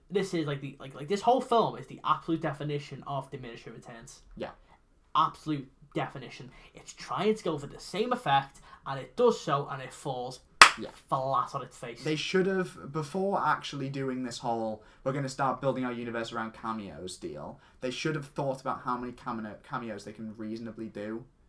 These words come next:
Speaker 1: Yeah.
Speaker 2: Because at the end of the day, D C could have pulled this off,
Speaker 1: Yeah.
Speaker 2: because D C have a vast history of films.
Speaker 1: Mm.
Speaker 2: Eh,
Speaker 1: a vast
Speaker 2: the
Speaker 1: history, and they also have television shows,
Speaker 2: Yeah.
Speaker 1: which they've already
Speaker 2: Yeah.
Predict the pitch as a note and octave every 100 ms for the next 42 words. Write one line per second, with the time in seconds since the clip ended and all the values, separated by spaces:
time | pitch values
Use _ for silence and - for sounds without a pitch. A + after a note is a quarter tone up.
0 | - - - - - - - B2+ D#3 C#3+
1 | C3 - - D#3 E3+ F3+ D3+ D3 G2+ F2+
2 | - - - - - - - - D3+ F3
3 | G3+ F#3 F3 F#3 F3+ - F3 E3+ - G3
4 | F#3 F#3+ F#3 G3 G3+ A#3 - - _ -
5 | - - D3+ C#3+ D#3+ C#3+ F3 F3+ F3+ -
6 | F#3 E3 D3+ C#3+ C#3 C#3+ A#2 A#2 C3 B2+
7 | C3+ - - B2+ C3 - C#3 C#3+ C#3 -
8 | A#2+ B2+ D3+ F3+ - - - - C#3+ C3
9 | - _ _ _ _ _ - D#3+ D3+ F3
10 | - E3+ D#3+ E3+ C#3+ - - F3 F3+ F#3
11 | F3 D3+ - - E3 D3+ D3+ D3 D#3+ -
12 | F3 C#3+ C3 - F3+ F3 F#3 F3+ G#3 E3
13 | E3 G3+ E3+ A2